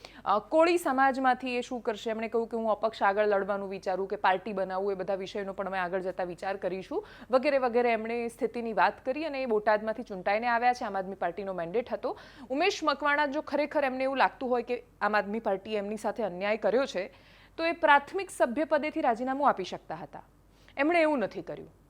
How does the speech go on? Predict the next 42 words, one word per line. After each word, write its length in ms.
એમને 240
જો 100
એવું 160
લાગતું 360
હોય 160
કે 120
ભાઈ 160
આમ 180
આદમી 260
પાર્ટી 340
છે 140
એ, 440
અ, 100
એનામાંથી 520
ચૂંટાઈને 460
આવ્યા 200
ને 60
ધારાસભ્ય 500
પદે 260
કશું 240
સારું 280
કામ 180
નથી 220
કરી 180
શકતા, 320
તો 100
એ 20
એમ 220
એલ 80
એ 20
પદ 180
પરથી 280
પણ 160
રિઝાઇન 320
કરી 180
શકતા 280
હતા. 160
એમણે 180
એવું 140
પણ 140
નથી 280
કર્યું. 300